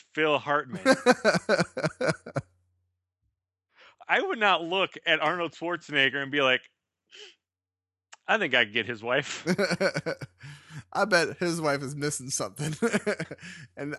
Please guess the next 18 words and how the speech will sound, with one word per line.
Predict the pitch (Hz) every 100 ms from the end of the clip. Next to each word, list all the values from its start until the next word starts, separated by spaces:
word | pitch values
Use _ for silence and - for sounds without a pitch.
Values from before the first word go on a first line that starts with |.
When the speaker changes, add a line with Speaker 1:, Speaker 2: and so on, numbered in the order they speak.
| -
Speaker 2:
I | 151 165 175
can | 180 165 151
be | 151 160
that | 147 147 143
something | 160 - 139
she's | - 135 135
missing. | 123 - - 127 - 170 151
<laughs> | - 165 - -
Speaker 1:
Not | 185 226
only, | 240 226 196 - _ -
not | 277 311
only | 226 214
does | 165 151
that | 170 175
just, | 170 151 - - _ - _ _ -
uh, | 165 - _ - 110 107 _
that's | 165 160
far-fetched, | - 185 175 - 170 127 104 -